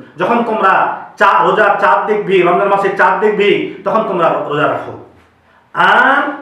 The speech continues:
রোজা ভঙ্গ করো কখন? যখন তোমরা শাবা-, মানে শাওয়ালের চাঁদ দেখবে, ঈদের চাঁদ দেখবে, তখন তোমরা রোজা, রোজা ভঙ্গ করো। আরেকটি, হ্যাঁ,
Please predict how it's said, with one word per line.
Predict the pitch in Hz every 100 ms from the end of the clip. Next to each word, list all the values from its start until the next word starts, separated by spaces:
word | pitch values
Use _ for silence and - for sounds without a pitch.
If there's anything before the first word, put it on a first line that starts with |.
| - -
রোজা | 170 208 226 220 -
ভঙ্গ | 214 269
করো | 269 247
কখন? | 233 226 320 330 - - 175
যখন | 208 208
তোমরা | 208 208
শাবা-, | - 185 196 233 185
মানে | 196
শাওয়ালের | 185 214 220 - - -
চাঁদ | 202 -
দেখবে, | 151 127 135
ঈদের | 175 233 285 - - - -
চাঁদ | 214 -
দেখবে, | 208 -
তখন | 185 185 175
তোমরা | 170 165
রোজা, | 160 180 180
রোজা | 175 202 - - - - 135
ভঙ্গ | 165 185 175
করো। | 151 139 - - - - - -
আরেকটি, | 196 294 302 311 - 311 320 349 - - - -
হ্যাঁ, | - 214 302